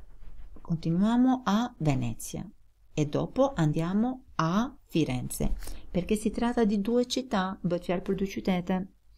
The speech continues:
De ciutetet e dim, maar in parafialen a. Rimaniamo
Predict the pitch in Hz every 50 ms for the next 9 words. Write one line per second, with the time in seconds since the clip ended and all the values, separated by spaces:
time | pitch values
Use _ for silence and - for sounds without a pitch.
0 | _ - - - - 180 170 - 180 175 - 170 190 - 262 254 196 170 147 151
1 | 160 185 202 - 180 170 165 170 190 196 175 160 165 - - 170 170 190 196 196
2 | - _ _ _ _ - 156 151 - - _ _ _ - - - - _ - 180
3 | 196 208 202 196 196 202 220 233 269 311 349 370 392